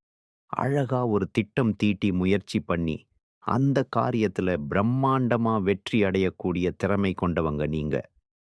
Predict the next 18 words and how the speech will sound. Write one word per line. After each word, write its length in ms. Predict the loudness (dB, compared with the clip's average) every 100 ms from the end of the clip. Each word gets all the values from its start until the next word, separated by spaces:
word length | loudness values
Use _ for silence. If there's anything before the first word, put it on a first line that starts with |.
| -4
மகரம் 440 | -2 0 0 0
ராசிக்காரர்களே, 960 | 0 -2 -2 -4 0 -2 0 -2 -2 -2 -4 _ _ _ -4
உங்களுக்கு 500 | 0 0 -2 -2 -2 -4 _ _ -2
இந்த 200 | 0 0 0
இரண்டாயிரத்தி 840 | -2 0 2 2 0 0 -4 -2
இருபத்தி 480 | -2 0 -2 -2 -6 -4 -2
ஆறாம் 560 | 0 0 0 2 0
ஆண்டு 320 | 0 0 0 0 -2 _ _ _ -4
ஒரு 120 | -4 -2
மிகப்பெரிய 720 | -4 -2 -4 -4 -4 0 -2
திருப்பு 400 | -2 -2 -2 0
முனையாக 480 | 0 2 2 0 0 0
அமையப் 440 | 0 0 0 -2
போகுதுங்க. 480 | -2 0 0 -2 -2 -4 -8 _ _ _ _ _ _ _ -6
"இந்த 240 | -2 0
வருஷம் 400 | 0 -2 -4 -6 -4
யாரும் 500 | -2 -2 -2 -2 -4 -2 0
எந்த 300 | 2 2